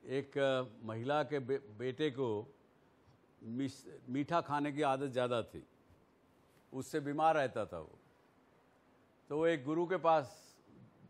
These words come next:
महात्मा के पास लेके गई। उन्होंने कहा कि, "महाराज जी, मेरा बेटा मीठा ज़्यादा खाता है, बीमार रहता है, तो इसको ज़रा समझाइए।" उसने कहा, "मैया, तुम आना दस दिन बाद।"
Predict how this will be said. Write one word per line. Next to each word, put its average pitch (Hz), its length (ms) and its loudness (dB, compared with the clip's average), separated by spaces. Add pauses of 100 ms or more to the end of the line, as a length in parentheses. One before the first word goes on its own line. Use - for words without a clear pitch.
(120)
महात्मा 123 420 -2
के 147 80 -4
पास 135 320 0
लेके 117 280 -8
गई। 90 200 -8 (1900)
उन्होंने 135 260 -4
कहा 147 200 4
कि, 139 140 -2 (200)
"महाराज 123 340 2
जी, 143 140 -2
मेरा 139 220 2
बेटा 127 640 0
मीठा 135 300 -2
ज़्यादा 127 300 2
खाता 127 440 2
है, 139 140 0
बीमार 123 320 2
रहता 120 400 2
है, 143 160 0
तो 127 100 -10
इसको 127 280 -6
ज़रा 131 180 -2
समझाइए।" 131 720 -2 (1300)
उसने 135 260 -4
कहा, 156 200 4
"मैया, 151 380 4
तुम 151 240 -2
आना 139 280 2
दस 131 240 -4
दिन 135 220 -4
बाद।" 113 340 0